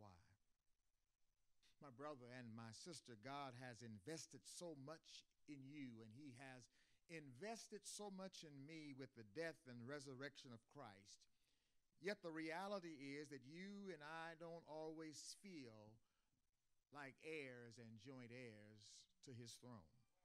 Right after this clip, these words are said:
Can I tell you this morning that you are pregnant with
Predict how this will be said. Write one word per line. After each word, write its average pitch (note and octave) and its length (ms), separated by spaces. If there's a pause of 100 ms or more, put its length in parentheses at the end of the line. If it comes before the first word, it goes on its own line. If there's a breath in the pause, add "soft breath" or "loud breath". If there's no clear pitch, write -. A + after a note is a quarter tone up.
(1120)
Can F3 160
I A#3+ 80
tell A#3 240
you A3 240
this F3 240
morning G#3 480
that B2 80
you F#3 240
are A2+ 120 (200)
pregnant G3+ 400
with B2+ 160